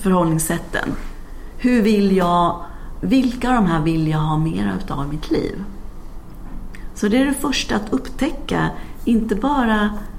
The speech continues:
annars är vi kvar i dömandet och tror att nu vill, jag, nu ska jag bara tänka positiva tankar. Och, eh, det som är komiskt är att vi kanske inte alltid bestämmer vilka tankar som kommer. De kommer.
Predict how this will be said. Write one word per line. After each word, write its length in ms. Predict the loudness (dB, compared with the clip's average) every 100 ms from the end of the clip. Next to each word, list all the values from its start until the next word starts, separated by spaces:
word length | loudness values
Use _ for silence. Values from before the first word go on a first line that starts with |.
| -10 -12 -12 -12 -14 -10 -8 -2
annars 320 | 2 4 4
är 40 |
vi 80 | 2
kvar 360 | 0 0 2 4
i 80 | 4
dömandet 720 | 2 2 4 4 4 4 0
och 100 | -2
tror 260 | 0 2 2
att 200 | -2 -4
nu 340 | 0 4 4 4
vill, 300 | 4 2 -2 -6 -6 -2
jag, 160 | -2 2
nu 80 | 2
ska 160 | 2 2
jag 100 | 2
bara 140 | 2
tänka 300 | 0 0 -2
positiva 460 | -4 -4 -4 -2 0
tankar. 600 | 0 0 0 0 0 0 -6 -8 -10 -4
Och, 480 | 2 2 2 -4 0
eh, 140 | 2 2 -2 -8 -10 -10 -10 -8
det 200 | -2 0
som 120 | 2 2
är 40 |
komiskt 400 | 2 4 4 4
är 140 | 2 4
att 400 | 2 0 -4 -8 -6
vi 160 | -2 0
kanske 300 | 2 2 2
inte 140 | 2
alltid 260 | 2 2 0
bestämmer 720 | 0 0 0 0 -2 -2 -6 -8 -6
vilka 180 | -4 -2
tankar 360 | 0 0 0 -2
som 140 | -2
kommer. 340 | 0 2 2
De 180 | 2 0
kommer. 600 | 0 2 2 0 -2 -6